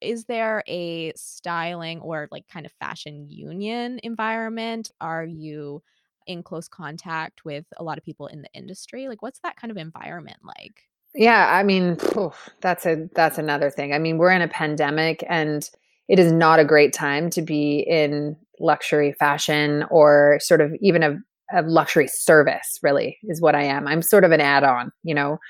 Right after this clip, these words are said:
Speaker 2: where,
Speaker 1: Mm-hmm.
Speaker 2: you know, the clothes cost a lot of money, but then also having a stylist costs a little extra,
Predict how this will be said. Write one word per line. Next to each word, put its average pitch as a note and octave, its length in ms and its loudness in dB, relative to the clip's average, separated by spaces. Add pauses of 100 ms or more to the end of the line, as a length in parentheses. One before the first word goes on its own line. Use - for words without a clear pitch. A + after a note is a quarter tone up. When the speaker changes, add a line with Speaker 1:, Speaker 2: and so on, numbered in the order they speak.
(160)
Speaker 2:
where, D#3 380 4
Speaker 1:
Mm-hmm. - 120 -10
Speaker 2:
you E3+ 80 0
know, D3 140 0
the D#3+ 100 -4
clothes F3 340 4
cost D#3 320 2
a E3 60 0
lot D3+ 160 4
of C#3+ 140 -4
money, D3 240 0
but D3 180 -2
then D3+ 160 2
also D3+ 300 0
having C#3+ 260 0
a C#3 60 -6
stylist E3 600 4
costs - 280 -4
a D3 40 -2
little C#3+ 280 0
extra, - 480 -6